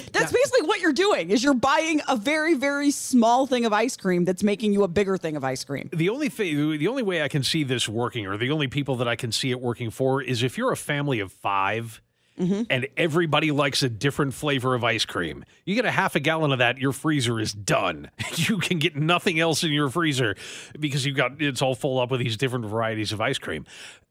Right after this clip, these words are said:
Speaker 2: And, and the expense is another part of it. Like you said, ice cream isn't cheap, but it's not that far over the top expensive that it,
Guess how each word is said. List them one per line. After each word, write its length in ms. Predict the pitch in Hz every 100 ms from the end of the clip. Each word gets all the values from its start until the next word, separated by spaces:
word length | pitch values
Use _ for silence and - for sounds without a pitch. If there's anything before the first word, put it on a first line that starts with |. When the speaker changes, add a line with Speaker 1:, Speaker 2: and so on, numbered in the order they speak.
| _ _ -
Speaker 2:
And, 220 | 180 170
and 360 | 165 151 139
the 180 | 107 135
expense 540 | 131 - - 175 180 -
is 120 | 123
another 240 | 127 117
part 200 | 107 113
of 80 | 90
it. 140 | 78 87
Like 180 | 120
you 80 | 143
said, 340 | 135 185 - - _ _ _ _ _
ice 200 | - 247
cream 520 | - 240 175 156 143 143
isn't 400 | 180 151 156 -
cheap, 560 | - - 269 262 92 - _ _
but 140 | 160
it's 180 | 165 143
not 240 | 202 254 - _
that 300 | - 170 -
far 520 | - - 180 165 165
over 220 | 160 170 156
the 120 | 127
top 340 | - 160 151
expensive 800 | 117 - - 196 185 117 80 76 - - - _ -
that 380 | 123 135 131 _ _ _ -
it, 220 | 151 151